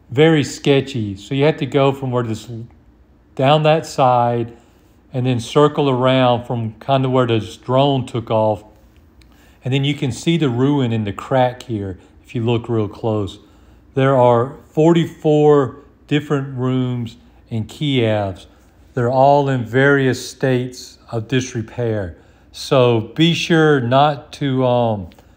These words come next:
touch the ruins or, you know, when I say touch 'em, I mean don't lean up against 'em.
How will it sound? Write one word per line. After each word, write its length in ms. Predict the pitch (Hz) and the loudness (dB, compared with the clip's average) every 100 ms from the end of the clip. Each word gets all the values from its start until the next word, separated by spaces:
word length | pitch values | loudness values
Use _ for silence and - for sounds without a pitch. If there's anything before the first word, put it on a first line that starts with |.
| _ _ | _ _
touch 460 | - 151 165 165 - | -2 2 2 0 -4
the 100 | 156 | -2
ruins 680 | 147 147 151 147 139 131 - _ _ _ - | 0 2 0 0 -4 -10 -20 _ _ _ -2
or, 640 | 117 117 117 113 98 - - | 2 4 4 2 -2 -8 -2
you 80 | |
know, 220 | 156 135 - - - _ _ _ _ _ | 0 -2 -6 -20 -20 _ _ _ _ _
when 220 | 139 160 | -4 2
I 100 | 185 | 4
say 240 | 190 196 151 | 4 2 0
touch 400 | - 156 160 127 | 0 0 2 -2
'em, 180 | 113 | -2
I 100 | 120 | -2
mean 380 | 131 131 117 92 - _ _ _ | -2 -2 -4 -8 -14 _ _ _
don't 360 | 131 151 139 120 | 0 0 -2 -4
lean 260 | 139 151 | -2 0
up 160 | 123 - | -2 -2
against 400 | 101 107 101 - | -6 -6 -8 -10
'em. 220 | 110 90 | -10 -10